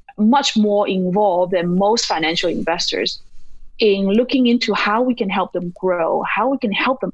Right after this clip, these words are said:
expedite that growth, so that they can, uh, you know, ha-, you know, we work together to break into that old, uh, traditional, uh, marketing world much quicker, much faster.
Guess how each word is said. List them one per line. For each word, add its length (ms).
expedite 560
that 180
growth, 320
so 180
that 220
they 220
can, 460
uh, 680
you 100
know, 240
ha-, 240
you 100
know, 80
we 120
work 200
together 320
to 120
break 400
into 320
that 300
old, 640
uh, 220
traditional, 720
uh, 120
marketing 460
world 220
much 300
quicker, 440
much 240
faster. 480